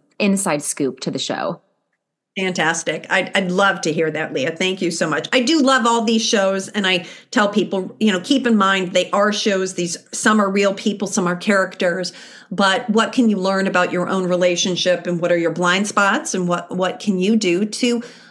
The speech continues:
Speaker 2: really find a loving relationship? Because I do believe that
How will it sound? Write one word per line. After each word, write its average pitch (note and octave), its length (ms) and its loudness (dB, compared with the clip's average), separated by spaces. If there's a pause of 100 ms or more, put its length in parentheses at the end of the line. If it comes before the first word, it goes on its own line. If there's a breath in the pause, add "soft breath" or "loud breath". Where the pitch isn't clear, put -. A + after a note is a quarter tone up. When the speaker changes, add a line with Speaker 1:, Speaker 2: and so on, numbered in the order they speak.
(120 loud breath)
Speaker 2:
really A#3 720 2
find A#3 640 2 (120)
a A3+ 40 4
loving A#3 380 4
relationship? A3 760 0
Because G#3+ 380 -2 (120)
I A3+ 140 4
do A#3 300 2
believe A3+ 760 0
that G3 500 0